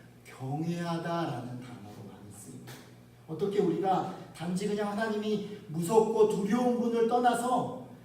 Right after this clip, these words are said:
하나님을 경외할 수 있을까? 다윗은 어떻게 이런 마음으로 나아갈 수 있을까? 첫 번째는요, 바로 다윗은 사모함이 있었다는 것입니다.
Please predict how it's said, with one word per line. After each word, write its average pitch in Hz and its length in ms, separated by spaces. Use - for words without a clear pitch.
하나님을 180 680
경외할 131 680
수 - 180
있을까? - 540
다윗은 180 320
어떻게 - 720
이런 196 320
마음으로 185 440
나아갈 131 440
수 131 140
있을까? - 360
첫 - 160
번째는요, 165 720
바로 117 300
다윗은 131 720
사모함이 170 880
있었다는 131 600
것입니다. - 320